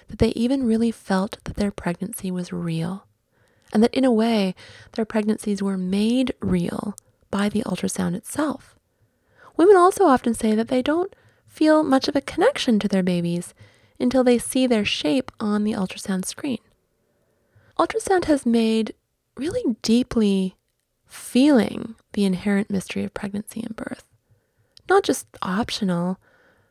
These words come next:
not just redundant, but even outlandish.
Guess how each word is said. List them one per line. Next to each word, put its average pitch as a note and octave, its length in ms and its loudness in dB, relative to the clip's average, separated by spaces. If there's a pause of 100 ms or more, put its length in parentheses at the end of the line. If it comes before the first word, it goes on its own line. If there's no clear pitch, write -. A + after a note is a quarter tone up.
(120)
not A3 180 4
just - 260 -2 (100)
redundant, F#3 840 -2 (600)
but B3 100 -4
even D#4+ 480 -6 (160)
outlandish. - 1080 -6